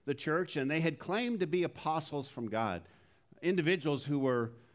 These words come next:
kind of updating God's idea of what is right and what is wrong.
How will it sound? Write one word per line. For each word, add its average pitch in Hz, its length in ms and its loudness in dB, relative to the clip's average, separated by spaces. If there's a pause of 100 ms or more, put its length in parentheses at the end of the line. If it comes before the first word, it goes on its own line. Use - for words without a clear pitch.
(120)
kind 147 140 2
of 151 100 -2
updating 139 840 0 (280)
God's 127 680 0
idea 123 440 2
of 113 180 -4
what 110 160 0
is 98 420 -6 (120)
right 117 280 0
and 98 140 -6
what 104 140 -4
is 87 160 -8
wrong. 92 300 -8